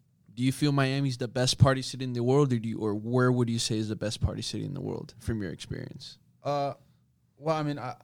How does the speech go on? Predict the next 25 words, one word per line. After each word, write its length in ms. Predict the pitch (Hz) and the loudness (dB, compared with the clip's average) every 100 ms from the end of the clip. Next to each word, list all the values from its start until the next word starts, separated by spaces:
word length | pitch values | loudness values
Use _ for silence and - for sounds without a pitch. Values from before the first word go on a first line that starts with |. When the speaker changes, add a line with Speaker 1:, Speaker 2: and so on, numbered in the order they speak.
| - | -8
Speaker 2:
I've 120 | 135 | -6
seen 160 | 139 160 | -2 0
a, 240 | 120 113 - | 0 -2 -6
a 60 | |
lot 240 | 113 117 113 | -4 0 0
of 120 | - | -2
places, 360 | 113 110 120 117 | -6 -6 -4 -4
and 140 | 113 | -2
I 100 | 117 | -2
think, 320 | 120 120 - - | -2 -4 -6 -12
I 40 | 113 | -6
think 200 | 139 120 | -2 -2
Brazil, 540 | 110 101 117 101 - _ _ _ | -4 -4 -4 -4 -10 _ _ _
Brazil, 340 | 113 113 117 113 | -20 -20 -12 -10
like, 200 | 104 107 | -10 -8
is, 340 | 101 - - - _ | -8 -8 -12 -18 _
it's, 220 | - - _ | -20 -20 _
it's 160 | - - | -12 -8
crazy 400 | 127 117 101 101 | -4 -4 -6 -10
because, 480 | 101 104 101 98 | -10 -8 -8 -6
um, 460 | 110 101 107 107 120 - _ | -6 -6 -6 -6 -8 -14 _
whenever 280 | 139 151 165 | 0 0 2
I 80 | 131 | -2
play 260 | - 135 | -2 -4
there, 320 | 139 117 117 | -4 -6 -6